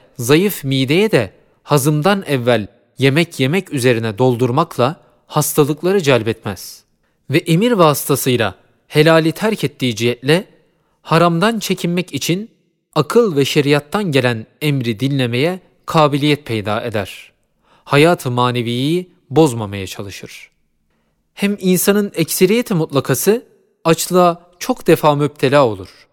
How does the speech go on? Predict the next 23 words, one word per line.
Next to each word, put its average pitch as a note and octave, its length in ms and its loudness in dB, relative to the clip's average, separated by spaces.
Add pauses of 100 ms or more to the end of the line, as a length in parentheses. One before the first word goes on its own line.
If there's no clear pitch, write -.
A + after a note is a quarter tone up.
(600)
Sabır F3+ 500 2
ve C#3+ 80 -2
tahammül D3+ 600 -2
için A#2 340 -6 (260)
bir E3 300 -2
idman D3+ 440 -2
veren A#2 320 -2
açlık G#3+ 520 -4 (320)
riyazete C3+ 520 2
muhtaçtır. C#3+ 600 -4 (680)
Ramazan-ı D3+ 520 2
Şerif'teki D#3 520 0
oruç C3 500 -2 (220)
on E3 240 2
beş A#2 120 0
saat, - 500 -2 (440)
sahursuz D#3 680 0
ise E3+ 320 0 (280)
yirmi D3+ 360 2
dört G#3+ 180 2
saat C#3 400 0
devam C#3+ 320 2
eden A#2 320 -2